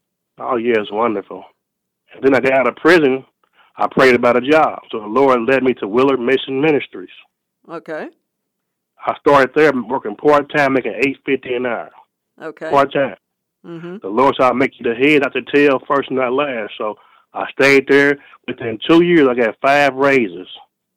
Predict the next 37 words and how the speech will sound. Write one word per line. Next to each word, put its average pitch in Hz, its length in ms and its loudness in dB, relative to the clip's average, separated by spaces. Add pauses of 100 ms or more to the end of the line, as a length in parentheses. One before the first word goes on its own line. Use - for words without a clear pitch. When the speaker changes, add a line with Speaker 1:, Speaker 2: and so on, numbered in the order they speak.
(180)
Speaker 2:
How 170 80 -10
about 165 220 -4
Speaker 1:
Now - 60 -4
Speaker 2:
that? 156 120 2
Speaker 1:
I'm 139 80 2
the - 160 2
supervisor. 123 760 2
I'm 98 220 -8
a 110 120 -8
supervisor 131 500 0
over 113 160 0
the 104 80 -10
third 131 340 0 (120)
shift 165 260 -2
now. 92 300 -14 (500)
Speaker 2:
Oh, 165 320 -14
excellent. 196 640 -14 (720)
Speaker 1:
Making 95 240 -12
good 135 200 4
money. 104 340 -8 (400)
Speaker 2:
Good. 202 460 -14 (640)
Well, 170 180 -14
that'll 196 260 -8
certainly 156 580 -12
set - 340 -10
you 160 120 -10
up 160 120 -12
for 160 220 -10
a 151 60 -10
good 160 260 -12
future. 165 520 -14 (880)
Speaker 1:
Oh, 98 200 -8
yeah, 98 300 -10
but 92 260 -6
that's 120 220 -2
not 127 200 0
it. 165 220 -6